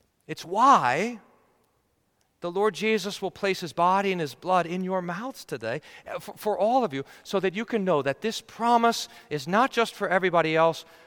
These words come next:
but it is also for me. And when you are numbered among those who hear the word and know the word and believe the word, listen to what Jesus says.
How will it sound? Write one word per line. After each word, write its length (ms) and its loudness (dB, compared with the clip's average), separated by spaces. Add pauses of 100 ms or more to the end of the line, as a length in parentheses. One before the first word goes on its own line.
(100)
but 140 -2
it 100 0
is 180 -2
also 760 2 (920)
for 300 -4
me. 440 -10 (2250)
And 160 0
when 140 2
you 160 4
are 140 2
numbered 760 0
among 440 2
those 420 0
who 100 -10
hear 400 0
the 120 -2
word 420 -10 (280)
and 280 0
know 280 4
the 140 0
word 460 -8 (360)
and 220 0
believe 840 0
the 120 -6
word, 520 -10
listen 340 -2
to 40 -2
what 160 2
Jesus 340 -4
says. 520 -8